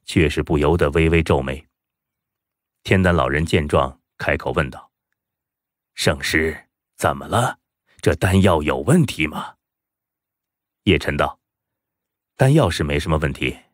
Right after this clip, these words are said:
只不过没有炼出丹文，倒是颇为遗憾。”如今三月之期快到了，时日无多，叶辰若是想要尽快炼成这百邪血炼法，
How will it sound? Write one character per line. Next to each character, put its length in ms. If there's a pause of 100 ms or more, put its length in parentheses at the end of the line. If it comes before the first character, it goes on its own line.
(320)
只 140
不 100
过 460 (240)
没 100
有 80
炼 160
出 140
丹 180
文， 240 (520)
倒 160
是 120
颇 200
为 100
遗 160
憾。” 260 (1400)
如 180
今 200
三 260
月 140
之 180
期 180
快 220
到 180
了， 140 (300)
时 240
日 260
无 220
多， 240 (880)
叶 160
辰 200
若 140
是 140
想 160
要 120
尽 280
快 220
炼 220
成 220
这 160
百 300
邪 240
血 200
炼 160
法， 280